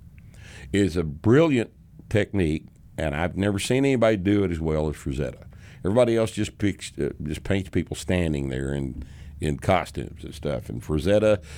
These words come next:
makes everything look like it's moving in the painting. And it's, he was a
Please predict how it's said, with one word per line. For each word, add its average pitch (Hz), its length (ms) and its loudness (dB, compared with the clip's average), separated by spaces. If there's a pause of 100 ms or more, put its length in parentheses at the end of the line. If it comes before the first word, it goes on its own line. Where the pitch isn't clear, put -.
(160)
makes 87 240 0
everything 85 540 2
look 78 220 -2
like 69 240 -2
it's 67 160 -8
moving 71 500 2
in 65 140 -2
the 65 80 -4
painting. 71 400 -2 (160)
And 73 100 -2
it's, 71 320 0 (1300)
he 90 160 2
was 71 240 -2
a 67 180 -2